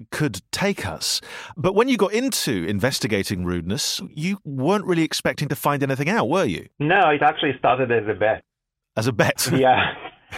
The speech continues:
Speaker 2: I did not believe, I worked with, uh, my co-author to many of these papers, uh, Chris Porath.
Speaker 1: Mm-hmm.
Speaker 2: And I, I just gave a talk at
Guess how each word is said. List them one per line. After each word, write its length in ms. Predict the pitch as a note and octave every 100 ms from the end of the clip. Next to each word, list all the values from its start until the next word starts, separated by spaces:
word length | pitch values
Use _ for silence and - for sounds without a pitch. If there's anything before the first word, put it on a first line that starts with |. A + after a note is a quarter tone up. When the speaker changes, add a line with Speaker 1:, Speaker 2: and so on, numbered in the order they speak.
| - -
Speaker 2:
I 240 | B2 D#3 G3
did 180 | F#3
not 220 | D3+ D#3 C#3+
believe, 300 | C#3+ C#3 A#2+
I 260 | A#2 C#3
worked 340 | D3 D3+ D3 C3+
with, 220 | C3 A2 G#2
uh, 400 | G#2+ G#2 G#2 G2+
my 760 | G#2 G#2 G2+ G2 F#2+ G2 G2 G2+ -
co-author 680 | A2+ G#2+ G#2 - A#2+ B2+ C#3 _ _ _
to 100 | C3+
many 240 | A#2+ B2 B2+
of 120 | B2
these 100 | G#2 -
papers, 360 | G2+ G2+ G2+ F#2+
uh, 140 | G2 G2+
Chris 180 | C3 A2+ -
Porath. 380 | G#2 G2 G2+ G2+ _ _ -
Speaker 1:
Mm-hmm. 220 | E2 E2+ F2+ _ _ _ _ _ B2+
Speaker 2:
And 160 | B2+
I, 360 | B2+ D#3+ F3 D3 -
I 140 | D3+ F3
just 180 | F#3 C#3+
gave 140 | C#3+
a 120 | B2 A#2+
talk 400 | A#2 A2+ C#3 A#2
at 220 | G#2